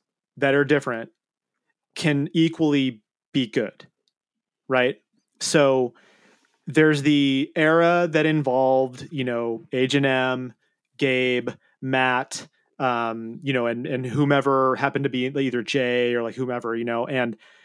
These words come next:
then there's the era that is current, right? Which is, you know, three founding members of the band and then a new singer who's really, you, like, she's not new anymore.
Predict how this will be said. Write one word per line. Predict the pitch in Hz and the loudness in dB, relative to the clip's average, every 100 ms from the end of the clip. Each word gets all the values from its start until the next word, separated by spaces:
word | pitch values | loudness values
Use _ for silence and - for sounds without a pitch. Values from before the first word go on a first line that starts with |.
| _ - | _ -8
then | 131 147 143 143 151 - | 0 4 4 2 -2 -2
there's | 139 139 | 0 0
the | 117 143 | 0 0
era | 131 131 127 123 123 - _ _ _ | 2 2 2 2 -2 -6 _ _ _
that | 127 127 127 | -4 -2 0
is | 143 143 | 0 0
current, | 151 247 170 98 - - _ | 0 0 0 -2 -14 -20 _
right? | 120 131 - | -4 -4 -4
Which | 127 120 | -8 -6
is, | 127 117 117 110 - - _ _ _ | -4 -2 -4 -6 -10 -14 _ _ _
you | - | -2
know, | 131 | -2
three | 120 170 165 175 185 190 - _ _ _ - | -2 0 2 4 2 0 -4 _ _ _ -2
founding | 156 156 175 190 156 | 2 4 4 4 4
members | 156 156 131 123 | 4 4 2 0
of | 127 | -2
the | 120 | -2
band | 117 139 113 104 117 _ _ _ _ | 0 0 0 -6 -12 _ _ _ _
and | 135 131 | -4 0
then | 127 123 123 - | 2 0 -2 -4
a | 135 | 0
new | 135 | 2
singer | 156 160 135 113 120 - _ _ _ _ _ | 0 0 -2 -4 -8 -14 _ _ _ _ _
who's | 156 151 135 - - _ _ _ _ - | 2 4 2 -6 -16 _ _ _ _ -10
really, | 131 180 370 190 | 2 4 4 2
you, | 143 139 143 - | 2 0 -4 -4
like, | 196 139 - _ _ _ _ _ _ _ _ _ | -4 -4 -4 _ _ _ _ _ _ _ _ _
she's | - 143 | -8 0
not | 277 196 | 0 2
new | 175 359 | 2 2
anymore. | 165 120 110 - | 0 -2 -12 -16